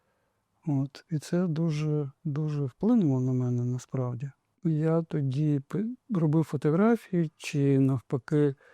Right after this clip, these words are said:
журналіст цієї газети писав тексти до моїх фотографій, а сам він походження з цього району. І це було молоде подружжя,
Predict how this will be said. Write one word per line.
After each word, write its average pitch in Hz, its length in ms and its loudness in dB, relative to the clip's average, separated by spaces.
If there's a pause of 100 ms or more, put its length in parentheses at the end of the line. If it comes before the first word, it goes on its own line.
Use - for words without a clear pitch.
(420)
журналіст 143 720 4
цієї 139 520 -2
газети 135 400 -2
писав 135 360 -6
тексти - 400 -6
до 147 140 -2
моїх 143 300 -2
фотографій, 131 600 -6
а 139 40 -6
сам 233 280 2
він 214 160 2
походження 156 580 -4
з - 80 -14
цього 135 260 -4
району. 131 360 -8 (340)
І 151 500 6
це 156 120 -4
було 147 260 4
молоде 160 320 4
подружжя, 226 1000 2